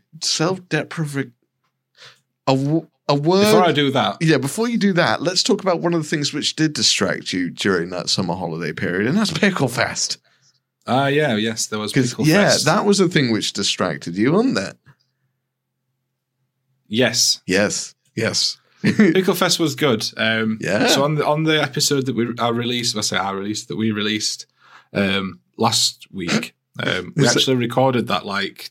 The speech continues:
Speaker 2: two months ago.
Speaker 1: Yeah, it's like, "Yeah, you can get tickets for Pickle Fest here." It was
Speaker 2: <laughs>
Speaker 1: two weeks ago. <laughs>
Speaker 2: It was really fun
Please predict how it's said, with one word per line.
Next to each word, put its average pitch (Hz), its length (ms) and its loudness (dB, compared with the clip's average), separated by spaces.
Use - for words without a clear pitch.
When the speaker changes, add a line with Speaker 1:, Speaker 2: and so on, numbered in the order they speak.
Speaker 2:
two 127 300 -2
months 156 320 -2
ago. 165 360 0
Speaker 1:
Yeah, 151 300 6
it's 127 260 0
like, 135 200 2
"Yeah, 180 120 4
you 165 140 4
can 202 120 -10
get 160 200 0
tickets 180 320 2
for 151 100 2
Pickle 180 280 0
Fest 139 280 0
here." 131 440 2
It - 20 2
was 147 880 4
Speaker 2:
<laughs> - 60 -20
Speaker 1:
two 170 260 4
weeks 175 320 2
ago. 165 280 4
<laughs> 269 840 2
Speaker 2:
It 139 160 4
was 139 160 4
really 147 320 4
fun 110 420 2